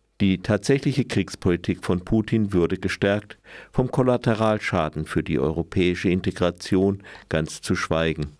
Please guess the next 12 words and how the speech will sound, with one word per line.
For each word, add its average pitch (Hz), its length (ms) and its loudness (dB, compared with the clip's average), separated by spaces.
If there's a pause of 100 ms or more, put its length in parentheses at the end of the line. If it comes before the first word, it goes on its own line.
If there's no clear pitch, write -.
(340)
Man 110 160 4
muss 135 160 2
sich - 180 -4
nur 110 160 4
mal 104 200 2
vorstellen, 82 680 0 (100)
was 92 240 -2
es 98 140 -6
in 98 160 2
Polen 98 360 4
auslösen 87 680 0
muss, 80 340 0